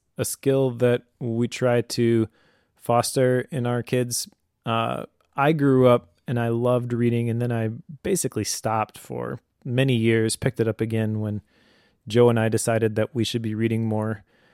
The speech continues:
and, uh, started the Bookworm podcast. But that was not something that I was in a habit of doing prior to that. I've found that since I started doing it,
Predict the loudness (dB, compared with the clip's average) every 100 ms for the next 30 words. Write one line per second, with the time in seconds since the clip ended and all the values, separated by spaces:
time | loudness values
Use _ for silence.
0 | _ _ -6 -2 0 0 0 -2 -2 -2
1 | -2 0 0 0 -2 -2 -4 -8 -8 -10
2 | -8 -12 -16 _ -6 -4 -4 _ _ _
3 | _ _ _ _ _ 2 4 6 4 4
4 | 4 2 0 -2 0 0 2 2 2 0
5 | -4 -12 -16 -4 2 2 0 0 0 0
6 | -4 -2 0 0 0 0 2 2 0 -2
7 | 0 0 0 -2 0 2 2 0 -6 _
8 | _ _ _ -8 -6 -4 -6 -4 -6 -8
9 | -10 -6 -2 0 0 0 0 2 0 -4